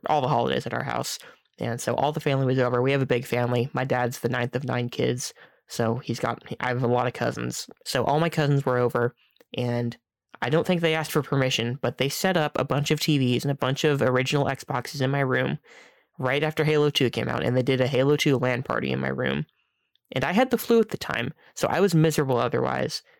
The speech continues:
but I was enamored by watching them play Halo two with each other. I got to play a little bit. They handed me the controller at one point. I didn't know what it was. This was my first exposure to shooters, but I knew I was having fun. I knew I liked it. And I think a few months later, my dad bought an Xbox, at first for himself,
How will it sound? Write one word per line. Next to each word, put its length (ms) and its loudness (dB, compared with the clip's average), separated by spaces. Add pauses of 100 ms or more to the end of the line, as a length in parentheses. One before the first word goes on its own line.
(180)
but 160 -2
I 160 0
was 340 2
enamored 500 0
by 100 0
watching 340 0
them 140 -2
play 180 0
Halo 300 0
two 180 -2
with 160 -6
each 160 -6
other. 340 -2
I 120 -2
got 160 -4
to 80 -12
play 200 0
a 80 2
little 200 0
bit. 200 0
They 100 -2
handed 180 -2
me 80 0
the 80 -4
controller 340 -2
at 80 -2
one 160 -2
point. 320 -4 (440)
I 100 -2
didn't 240 2
know 120 4
what 160 2
it 80 2
was. 560 0
This 220 -2
was 100 -2
my 100 0
first 280 0
exposure 360 0
to 100 -6
shooters, 500 -2 (340)
but 200 -2
I 40 0
knew 140 2
I 60 2
was 160 2
having 240 -2
fun. 400 -2 (180)
I 60 0
knew 180 2
I 80 2
liked 320 0
it. 200 0 (480)
And 440 -2 (480)
I 80 -8
think 240 -4
a 60 -10
few 180 0
months 240 0
later, 260 2
my 140 0
dad 240 -2
bought 140 -2
an 80 -6
Xbox, 500 -4
at 100 -4
first 260 -2
for 100 -2
himself, 640 -2